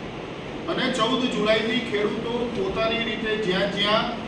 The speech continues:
અરજી કરવાની થતી હતી ત્યાં અરજી કરવા ગયા, પણ સામેથી એક જ જવાબ મળ્યો કે હજુ પોર્ટલ ખુલ્યું નથી.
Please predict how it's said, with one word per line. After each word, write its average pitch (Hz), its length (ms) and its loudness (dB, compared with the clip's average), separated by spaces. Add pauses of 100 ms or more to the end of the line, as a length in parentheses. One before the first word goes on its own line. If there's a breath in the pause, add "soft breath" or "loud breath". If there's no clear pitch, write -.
(220)
અરજી 175 220 0
કરવાની - 440 2
થતી - 300 -2
હતી 233 200 -4
ત્યાં - 200 4
અરજી 247 220 0
કરવા 247 300 0
ગયા, - 280 6 (560)
પણ 220 140 -2
સામેથી 233 460 2
એક 220 220 2
જ 262 200 4
જવાબ 208 340 4
મળ્યો 190 220 2
કે 220 220 0
હજુ 160 320 -2
પોર્ટલ 175 260 2
ખુલ્યું 175 460 0
નથી. - 400 -2